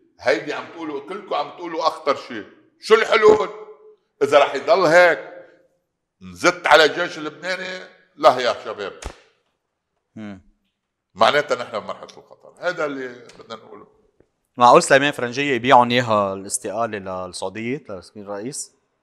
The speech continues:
Speaker 1: ما بعرف.
Speaker 2: أنت بتحبه.
Speaker 1: ده الجواب.
Speaker 2: جنرال، ميرسي.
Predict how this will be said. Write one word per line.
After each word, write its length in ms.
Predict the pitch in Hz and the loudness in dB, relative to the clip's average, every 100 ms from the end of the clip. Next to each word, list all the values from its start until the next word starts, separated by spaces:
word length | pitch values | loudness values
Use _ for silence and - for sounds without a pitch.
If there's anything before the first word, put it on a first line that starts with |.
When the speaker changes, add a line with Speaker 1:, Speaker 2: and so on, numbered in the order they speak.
| _ | _
Speaker 1:
ما 60 | 76 | -20
بعرف. 280 | 76 64 _ _ _ _ _ _ _ _ _ _ _ _ _ | -20 -20 _ _ _ _ _ _ _ _ _ _ _ _ _
Speaker 2:
أنت 100 | 113 | -8
بتحبه. 480 | 110 - 190 123 85 _ _ _ _ _ _ _ _ _ _ _ _ _ _ _ _ _ | -8 -6 -12 -14 -20 _ _ _ _ _ _ _ _ _ _ _ _ _ _ _ _ _
Speaker 1:
ده 100 | 82 | -14
الجواب. 380 | 76 76 73 - _ _ - _ _ _ _ _ _ _ _ _ _ _ _ - - 185 _ | -12 -14 -16 -20 _ _ -20 _ _ _ _ _ _ _ _ _ _ _ _ -20 -18 -20 _
Speaker 2:
جنرال، 420 | 117 117 120 143 131 | -4 0 6 6 4
ميرسي. 600 | 123 - 120 117 - | -6 -6 -8 -8 -14